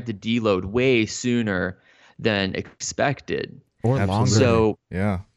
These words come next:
Speaker 1: yeah, or longer, right? So there's that. So if you understand that it's just this balancing act all the time, you're like, "Okay, I know it's a bad day. It's because of fatigue that it's a bad day, because obviously I didn't just get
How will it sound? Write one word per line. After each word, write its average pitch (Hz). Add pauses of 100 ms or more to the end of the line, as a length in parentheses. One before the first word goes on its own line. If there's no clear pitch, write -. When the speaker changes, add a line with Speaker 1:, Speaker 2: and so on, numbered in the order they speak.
(140)
Speaker 1:
yeah, 135
or 113 (100)
longer, 120
right? 101 (440)
So 120
there's 135
that. 131
So 110 (260)
if 135
you 113
understand 143
that 110
it's 107
just 127
this 117
balancing 104
act -
all 110
the 95
time, 131
you're 113
like, 104
"Okay, 104 (140)
I 113
know 127
it's 139
a 127
bad 98
day. 117
It's - (160)
because 127
of 139
fatigue 117
that 101
it's 92
a 101
bad 90
day, 90
because 92
obviously 123
I 110
didn't 117
just 107
get 110